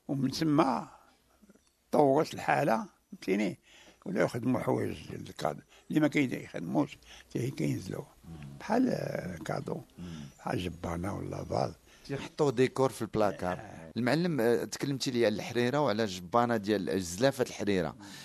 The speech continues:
Speaker 2: كانت كبيرة، دابا ولات نقصات، علاش في نظرك؟
Speaker 1: بقيت كوشنا صغار.
Speaker 2: <laughs> وعيننا كبيرة.
Speaker 1: من، من زع-، من قديم الزمان كنا كنخدموا الكبير والصغير.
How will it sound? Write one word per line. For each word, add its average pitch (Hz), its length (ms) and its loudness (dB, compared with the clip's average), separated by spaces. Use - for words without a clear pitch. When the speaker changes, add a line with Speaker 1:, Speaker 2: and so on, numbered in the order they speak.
Speaker 2:
كانت 190 220 4
كبيرة، 147 400 6
دابا 147 260 4
ولات 175 320 2
نقصات، 165 480 2
علاش 139 300 2
في 123 120 -8
نظرك؟ 85 380 -2
Speaker 1:
بقيت 147 180 -4
كوشنا 127 460 0
صغار. 85 360 -10
Speaker 2:
<laughs> - 120 0
وعيننا 143 420 6
كبيرة. 147 460 6
Speaker 1:
من، 214 260 -4
من 175 100 6
زع-، 202 180 4
من 196 100 2
قديم 202 320 2
الزمان 180 440 4
كنا 185 180 -2
كنخدموا 156 420 0
الكبير 151 260 -2
والصغير. - 440 -6